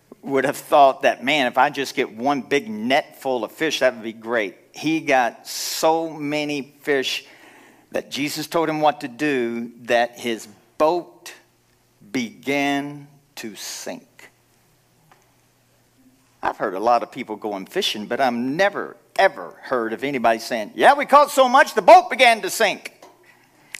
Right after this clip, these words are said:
I-, i-, if you, I mean, nobody does that. But my point is this, God is a superabundant God. He never just meets the need.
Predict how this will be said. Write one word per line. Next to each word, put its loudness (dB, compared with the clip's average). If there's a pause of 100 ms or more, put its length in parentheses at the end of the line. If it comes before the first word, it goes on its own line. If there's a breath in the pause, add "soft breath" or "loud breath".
(160 loud breath)
I-, 6
i-, 4
if -2
you, 4
I 8
mean, -2
nobody 6
does 4
that. 2 (520 loud breath)
But 10
my 6
point 2
is 0
this, 4
God 8
is -4
a 2
superabundant 4
God. 10 (1300 loud breath)
He 2
never 8
just 0
meets 0
the 4
need. 0